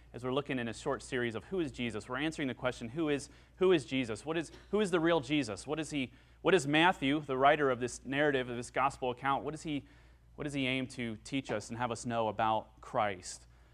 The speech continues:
Um, and today's scripture is really from chapters eight through nine. We won't be reading chapters eight through nine. Uh, we'll read, uh, chapter nine, one through eleven, and which gives a good summary of, of this pa-, of this,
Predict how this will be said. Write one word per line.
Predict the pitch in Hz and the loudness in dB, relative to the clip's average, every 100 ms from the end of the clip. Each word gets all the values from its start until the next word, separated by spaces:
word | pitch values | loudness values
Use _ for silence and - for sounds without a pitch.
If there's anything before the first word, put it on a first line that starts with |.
| - - | -20 -12
Um, | 104 92 95 - - - - - - - | -8 -6 -8 -14 -20 -20 -20 -20 -8 0
and | 143 | 2
today's | 170 175 | 4 4
scripture | - 170 165 143 | 4 0 2 0
is | 123 | 2
really | 147 147 | 0 0
from | 139 123 | -2 -2
chapters | 143 131 131 110 | -2 -2 -4 -6
eight | 120 135 - | -6 -6 -8
through | 135 120 | -8 -6
nine. | 107 104 107 147 156 - - | -4 -4 -4 -6 -10 -16 -8
We | |
won't | 123 127 | -6 -4
be | 113 | -4
reading | 120 131 123 | -4 -4 -4
chapters | 127 110 107 | -6 -6 -10
eight | 117 113 - | -10 -10 -10
through | 117 107 | -8 -4
nine. | 107 123 143 - - - | -2 -2 -6 -12 -18 -6
Uh, | 110 104 | -4 -2
we'll | 117 120 | -2 0
read, | 139 151 131 131 | 2 2 0 -2
uh, | 117 | -2
chapter | 113 135 - 120 113 | -2 -4 -2 -4 -4
nine, | 123 123 120 113 | -2 -2 -2 0
one | 131 | 0
through | 131 131 123 117 | -2 -4 -2 -2
eleven, | 107 110 120 113 95 87 - - - - - | -2 2 2 2 -2 -12 -18 -20 -20 -20 -12
and | 107 110 107 | -6 -4 -4
which | 104 110 - | -6 -8 -4
gives | 160 139 | -4 -2
a | 120 | -2
good | 131 | -2
summary | - 139 131 120 110 104 | 0 0 2 0 -2 -2
of, | 104 104 - - | -2 -2 -6 -4
of | 107 | -4
this | 104 - | -4 -8
pa-, | 120 110 | -4 -2
of | - 104 | -2 -4
this, | 101 - | -4 -8